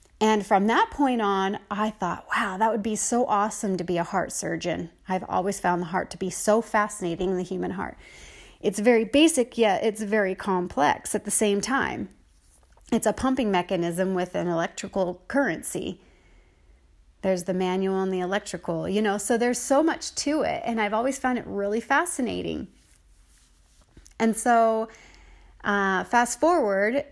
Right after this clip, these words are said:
you know, I'm sitting there thinking, like, "Yeah, I kinda believe my coworkers, but no, I don't have the time. I don't have the money. I don't like school. I just can't do it." Well, after I had my first child and I stayed home, I thought, "Wow, there's gotta be more to me than,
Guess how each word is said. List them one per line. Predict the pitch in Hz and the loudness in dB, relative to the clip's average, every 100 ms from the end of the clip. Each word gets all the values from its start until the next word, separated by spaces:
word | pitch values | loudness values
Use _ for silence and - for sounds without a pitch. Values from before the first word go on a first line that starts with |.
| - | -6
you | 214 | -2
know, | 220 | 0
I'm | 208 | 0
sitting | 208 247 - | -2 -2 -2
there | 220 | -4
thinking, | 202 196 202 | -4 -4 -2
like, | 196 175 - | -2 -4 -4
"Yeah, | 196 240 196 | -4 -2 -2
I | 190 196 214 - | -2 -2 -4 -6
kinda | 233 254 | -4 -2
believe | 247 202 190 214 311 - | -2 -2 -2 -2 -2 -2
my | 208 | -4
coworkers, | - 226 311 254 - 180 185 220 - - _ _ _ _ _ | -2 -2 0 -2 -2 -6 -4 -8 -10 -14 _ _ _ _ _
but | 208 - | -8 -4
no, | 202 208 208 214 208 202 - | 0 2 2 0 0 -2 0
I | |
don't | 214 208 | 0 0
have | 202 196 | -4 -6
the | 190 | -6
time. | - - 226 233 | -8 -4 -2 -2
I | 233 | -2
don't | 220 | -2
have | 214 | -4
the | 202 | -2
money. | 196 208 208 | -2 -2 -2
I | 202 | 0
don't | 302 - | 0 2
like | 190 190 | 0 0
school. | - - 247 247 208 196 208 - - - - _ _ _ _ _ - | -4 -2 2 2 2 2 0 -6 -20 -20 -20 _ _ _ _ _ -2
I | 208 | 0
just | 208 - | 0 -2
can't | 185 - | -2 0
do | 208 180 | 0 0
it." | 160 - - - - - - - | 0 -4 -10 -14 -16 -18 -18 -4
Well, | 202 214 190 185 302 302 - _ - - - - - - - - | 2 4 4 4 2 -2 -12 _ -20 -20 -20 -20 -20 -20 -20 -8
after | - - 214 | -6 0 2
I | |
had | 220 220 208 | 2 0 0
my | 202 | -2
first | 196 196 190 - | -2 -2 -4 -4
child | 180 175 180 | -2 -2 -2
and | 190 180 | -2 -2
I | |
stayed | 175 - 165 170 | -4 -4 -4 -2
home, | 170 214 226 | -2 -2 -2
I | 185 | -2
thought, | 185 185 175 | -2 -2 0
"Wow, | 208 202 | 2 0
there's | 208 277 | 0 0
gotta | 311 285 | 0 2
be | 233 | 0
more | 190 180 185 | -2 -2 -2
to | 190 208 | -4 -4
me | 180 170 170 | -2 -2 -4
than, | 180 180 180 180 175 | -2 -2 -2 -2 -4